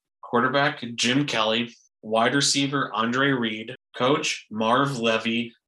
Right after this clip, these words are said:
linebacker Cornelius Bennett, and finally, running back O J Simpson. Now, this concludes today's episode of David Explains on the Buffalo Bills.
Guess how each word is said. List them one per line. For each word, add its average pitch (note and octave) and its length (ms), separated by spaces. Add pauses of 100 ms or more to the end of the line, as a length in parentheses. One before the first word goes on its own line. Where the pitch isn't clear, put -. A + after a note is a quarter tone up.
(220)
linebacker B2 800 (140)
Cornelius C3 680
Bennett, A2 360 (400)
and G#2+ 160
finally, A#2+ 680
running A#2 300
back B2 320 (360)
O A#2 140
J A#2 200
Simpson. - 400 (360)
Now, A#2+ 420 (360)
this D3 200
concludes B2+ 960 (300)
today's B2 400
episode B2 440
of A2 180
David A2+ 280
Explains G#2+ 600
on A2 180
the G#2 80
Buffalo A2 540
Bills. - 640